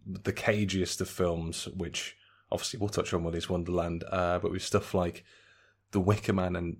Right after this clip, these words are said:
Deadfall and Vampire's Kiss especially, even though they're not, um, the greatest films of all time, although that's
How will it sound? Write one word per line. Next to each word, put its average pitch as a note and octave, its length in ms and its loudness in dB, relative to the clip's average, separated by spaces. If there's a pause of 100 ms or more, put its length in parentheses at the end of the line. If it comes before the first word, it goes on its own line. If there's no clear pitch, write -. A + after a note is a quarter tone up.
Deadfall F#2+ 520 2
and E2+ 100 -4
Vampire's F2+ 480 -2
Kiss - 240 -2
especially, F2 680 -4 (380)
even A#2+ 280 2
though G2 100 6
they're F#2+ 140 4
not, - 400 0
um, E2+ 540 -2 (200)
the G2+ 220 2
greatest F#2 520 0
films F2+ 280 2
of F2+ 100 4
all E2+ 140 2
time, F2+ 400 2 (380)
although F#2+ 240 8
that's - 360 4